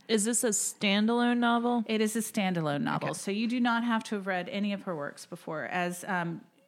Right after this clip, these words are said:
Speaker 2: I think everyone knows, she wrote the Neapolitan Qu-, Quartet, My Brilliant Friend,
Speaker 1: Mm-hmm.
Speaker 2: and then The Story of a New Name, Those Who Leave and Those Who Stay, and the Lo-, and The Story of the Lost Child.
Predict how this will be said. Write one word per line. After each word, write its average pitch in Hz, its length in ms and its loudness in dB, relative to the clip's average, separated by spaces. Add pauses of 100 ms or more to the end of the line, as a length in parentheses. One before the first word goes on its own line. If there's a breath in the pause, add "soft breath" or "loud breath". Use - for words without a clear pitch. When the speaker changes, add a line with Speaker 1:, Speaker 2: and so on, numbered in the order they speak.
(180)
Speaker 2:
I 190 80 -2
think 196 220 -4
everyone 190 360 0
knows, 156 640 -4
she - 300 -4
wrote 175 240 -2
the 180 80 -4
Neapolitan 170 800 -4
Qu-, - 140 -8 (100)
Quartet, 165 640 -4
My 165 160 0
Brilliant 165 420 -4
Friend, 156 560 -4
Speaker 1:
Mm-hmm. 165 240 2 (300 loud breath)
Speaker 2:
and 175 160 0
then 165 200 0
The 160 100 -2
Story 170 440 -2
of 165 100 -4
a 165 60 -2
New 175 180 -2
Name, 156 520 -2 (320 soft breath)
Those 185 320 -2
Who 196 120 0
Leave 160 480 -2
and 165 160 -4
Those 165 260 -4
Who 170 100 -4
Stay, 151 640 -4
and 175 180 0
the 156 60 -2
Lo-, 160 200 -2 (120)
and 165 140 0
The 156 40 -2
Story 147 340 -2
of 151 100 -6
the 156 80 -4
Lost 147 320 -2
Child. - 400 -6